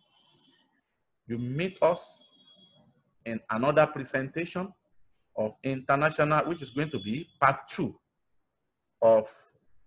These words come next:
this presentation. This is part one. We will be presenting the measurement of the borrowing costs together with the disclosure requirements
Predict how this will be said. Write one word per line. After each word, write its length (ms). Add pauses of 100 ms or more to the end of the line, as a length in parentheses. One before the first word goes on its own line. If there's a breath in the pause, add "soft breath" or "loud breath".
(120)
this 360
presentation. 840 (920)
This 200
is 100
part 300
one. 240 (1080)
We 140
will 100
be 400 (880)
presenting 840 (560)
the 80
measurement 840
of 500 (760)
the 280
borrowing 420
costs 640 (1120)
together 360
with 120
the 60
disclosure 460
requirements 760